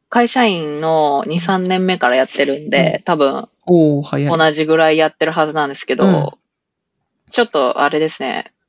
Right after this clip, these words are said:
Speaker 1: リチャさんに比べてピーディーシー回せてない感じですね。
Speaker 2: <laughs> いや、まあ、自分、まあまあ、な-、なん、別にそんな、<laughs> あれなんだけど、
Speaker 1: <laughs>
Speaker 2: 三年ぐらいで、あ、ちょっと先にじゃあ、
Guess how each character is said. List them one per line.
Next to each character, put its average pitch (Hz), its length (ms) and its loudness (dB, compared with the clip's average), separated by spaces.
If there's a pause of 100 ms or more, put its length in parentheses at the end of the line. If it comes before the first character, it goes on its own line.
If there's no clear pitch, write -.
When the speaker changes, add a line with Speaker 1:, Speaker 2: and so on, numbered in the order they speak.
(120)
Speaker 1:
リ 185 120 0
チ 180 100 -2
ャ - 20 0
さ 156 140 0
ん 143 60 -2
に 139 80 -8
比 - 60 -16 (180)
べ 139 80 -2
て - 100 -12
ピ 180 140 -2
ー - 20 0
デ 160 60 -4
ィ - 40 2
ー - 20 -2
シ 165 180 0
ー 135 60 -4
回 143 180 -4
せ 147 160 -2
て 139 140 -4
な 139 160 -4
い 139 80 -12
感 135 220 -2
じ 151 80 -18
で - 60 -16
す - 140 -16
ね。 - 140 -20 (200)
Speaker 2:
<laughs> 220 1400 4
い - 40 8
や、 160 180 8
ま 160 100 8
あ、 - 120 4 (200)
自 190 120 2
分、 214 140 6 (220)
ま 180 180 6
あ 165 40 10
ま 165 120 8
あ、 156 40 8
な-、 180 160 6
な 190 220 4
ん、 160 220 0
別 180 220 0
に 185 160 8
そ 190 160 2
ん 190 80 6
な、 190 80 10
<laughs> 226 280 8
あ 196 140 10
れ 208 100 8
な 214 100 8
ん 214 80 8
だ 143 120 6
け - 80 4
ど、 233 80 6 (180)
Speaker 1:
<laughs> 262 160 4
Speaker 2:
三 190 140 8
年 190 140 8
ぐ 202 80 8
ら 175 80 10
い 131 80 6
で、 147 340 6
あ、 175 100 4
ち 180 100 0
ょ - 20 -4
っ - 20 -10
と 156 180 2
先 190 220 2
に 196 120 4
じ 196 100 4
ゃ 127 300 4
あ、 151 120 -16